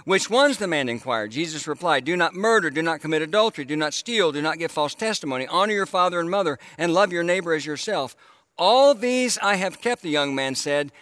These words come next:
Now note this. "What do I still lack?" Well, in that conversation, Jesus mentioned six different commandments that the man needed to follow. That's certainly not all the commandments, but in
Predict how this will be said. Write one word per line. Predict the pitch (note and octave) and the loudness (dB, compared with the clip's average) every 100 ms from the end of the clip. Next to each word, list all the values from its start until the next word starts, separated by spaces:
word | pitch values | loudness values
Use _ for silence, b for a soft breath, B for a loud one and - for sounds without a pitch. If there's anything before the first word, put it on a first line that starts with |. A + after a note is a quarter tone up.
| - | -4
Now | D3 | -2
note | D#3 F3+ F3 | 0 -2 -2
this. | C3+ A2 - b b b | -4 -4 -10 b b b
"What | - C#3+ G#3+ A#3 | -12 0 0 0
do | A3+ G#3 | 0 0
I | D#3+ E3+ | 2 0
still | D#3+ - D#3 D3+ D3 | -2 -4 -2 -2 -2
lack?" | B2 A#2 G#2 F2+ - - _ _ _ _ _ _ _ _ _ _ _ _ _ _ _ _ _ _ _ _ _ _ _ _ _ _ _ _ _ | -4 -6 -8 -14 -20 -20 _ _ _ _ _ _ _ _ _ _ _ _ _ _ _ _ _ _ _ _ _ _ _ _ _ _ _ _ _
Well, | - F3+ | -2 0
in | G3 | 2
that | E3+ | 0
conversation, | - F#3+ F3 A3+ A3+ F3+ D3 | 0 -2 0 0 0 0 -4
Jesus | G3 G#3+ F#3 F3 | -4 -4 -6 -2
mentioned | F#3 F3+ D3+ | -2 0 -2
six | - - B3+ - | -2 0 0 -2
different | - A#3+ B3 | -2 -2 -2
commandments | - F#3+ F3+ C3+ G2 - | -2 0 0 -2 -6 -8
that | C3+ | -6
the | |
man | C#3 C#3 C3 | -2 -2 -2
needed | C3 A2+ | -4 -6
to | A2+ | -8
follow. | C3 A2 | -8 -6
That's | B2 D#3+ | -6 -4
certainly | F#3+ D3+ | -4 -2
not | C#3+ C#3 | -2 -2
all | D3+ F#3+ | 0 -2
the | D3 | -2
commandments, | C3 A#2+ B2 F#3 | -4 -6 -6 -8
but | - D3+ | -4 -2
in | D#3 | -2